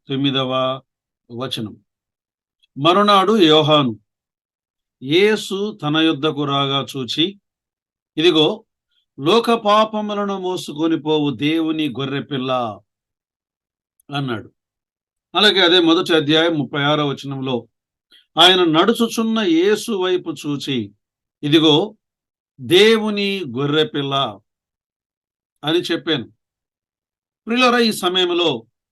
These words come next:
ఈ రొట్టె విరిచే కూడికలో ప్రభువు ఆయన ఏమై ఉన్నాడు అంటే, ఆయన గొర్రె పిల్ల. బైబిల్ గ్రంథములో ప్రభు అయిన యేసుక్రీస్తు వారు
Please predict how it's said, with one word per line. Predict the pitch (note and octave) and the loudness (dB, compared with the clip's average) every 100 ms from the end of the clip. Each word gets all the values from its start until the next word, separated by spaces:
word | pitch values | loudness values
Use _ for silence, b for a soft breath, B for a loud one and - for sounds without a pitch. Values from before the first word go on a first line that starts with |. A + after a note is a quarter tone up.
| _ _ _ _ _ _ D3+ | _ _ _ _ _ _ -6
ఈ | D#3 | -2
రొట్టె | D#3+ D#3 F3 | -2 0 0
విరిచే | D#3+ D#3 D#3 | 0 -2 -4
కూడికలో | D3 D3 D3 C#3+ C#3 C3 - _ _ _ _ _ _ _ _ _ _ _ _ _ _ _ - | -4 -2 -2 -2 -4 -6 -8 _ _ _ _ _ _ _ _ _ _ _ _ _ _ _ -4
ప్రభువు | F3 G3 A#3 F#3+ F#3 A3 G3+ D#3+ | -2 0 0 2 0 -2 -4 0
ఆయన | E3+ E3 | 0 2
ఏమై | D3+ D3+ F3 F3 | 2 2 2 0
ఉన్నాడు | D#3 C#3+ D3+ D#3 D3 C#3+ | 0 -2 -2 -2 -2 -2
అంటే, | C3+ A#2+ C3+ C3+ - _ _ D3 | -4 -4 -6 -6 -10 _ _ -4
ఆయన | D#3 D#3 D3 | -2 0 -4
గొర్రె | A#2 E3+ G3 G#3+ - | -2 -2 -2 -4 -2
పిల్ల. | F3+ E3 D3+ A2+ - _ _ _ _ _ _ - | -2 0 0 -4 -8 _ _ _ _ _ _ -6
బైబిల్ | F3+ A#3 A#3 | -2 0 0
గ్రంథములో | G#3 G#3 G#3 G#3 G#3+ A3+ | -2 -2 -4 -4 -2 -2
ప్రభు | E3 D#3 F3+ | -4 -2 0
అయిన | F3 E3+ | 0 0
యేసుక్రీస్తు | D#3 F3 - E3+ C#3 D#3 C#3+ - | 0 -2 -4 -8 -6 -6 -6 -4
వారు | D3 C#3+ B2+ | -2 0 -2